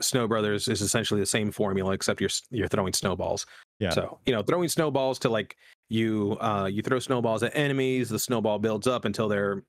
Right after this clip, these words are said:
Speaker 1: like, fully encased in the snowball, and then I think you roll it or some shit into other enemies, and, you know, they, they explode into fruit, like what happens whenever you get into a car accident, everybody explodes into fruit.
Speaker 2: Yeah.
Speaker 1: So
Speaker 2: And that's why you don't ever find any bodies anymore when you see car accidents, because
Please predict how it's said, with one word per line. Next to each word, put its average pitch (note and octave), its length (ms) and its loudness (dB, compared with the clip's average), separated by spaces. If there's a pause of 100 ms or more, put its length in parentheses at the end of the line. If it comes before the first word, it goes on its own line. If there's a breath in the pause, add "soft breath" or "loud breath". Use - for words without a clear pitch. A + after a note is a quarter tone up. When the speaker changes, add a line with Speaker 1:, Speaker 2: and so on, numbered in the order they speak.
Speaker 1:
like, G#2+ 180 -4
fully A2+ 260 0
encased G#2 380 0
in G#2+ 80 -2
the G#2 60 -2
snowball, C3 460 0
and A2+ 40 -2
then G#2+ 80 0
I F#2+ 60 0
think G2+ 160 -2
you F#2+ 100 -2
roll F#2+ 240 0
it F#2+ 80 0
or F#2 60 -2
some G2 200 -4
shit G2+ 360 -2
into G2+ 260 -2
other F#2 160 -4
enemies, F#2 380 -4
and, F#2+ 160 -10 (480 loud breath)
you B2 100 2
know, G2+ 80 2
they, A2 300 0
they B2 140 2
explode B2+ 500 0
into A#2+ 240 0
fruit, B2+ 380 0
like G2+ 260 0
what A2 120 0
happens G#2 360 -2
whenever G2 200 -2
you G2 140 -2
get G2+ 140 0
into G2+ 200 -2
a A2+ 40 -2
car D3+ 180 0
accident, A2+ 440 0
everybody G#2 340 0
explodes G#2 340 -2
into G2+ 160 0
fruit. G2 300 0 (320 soft breath)
Speaker 2:
Yeah. B2 180 6
Speaker 1:
So G2+ 440 -2 (120)
Speaker 2:
And B2 100 6
that's D3 160 4
why G3 100 6
you G3+ 80 4
don't D#3 140 6
ever B2+ 160 4
find B2 280 4
any A#2 140 6
bodies F#2+ 420 4
anymore B2+ 400 4 (100)
when A2 200 4
you A2 100 4
see A2 180 2
car G2 240 2
accidents, B2 460 4
because G2+ 420 2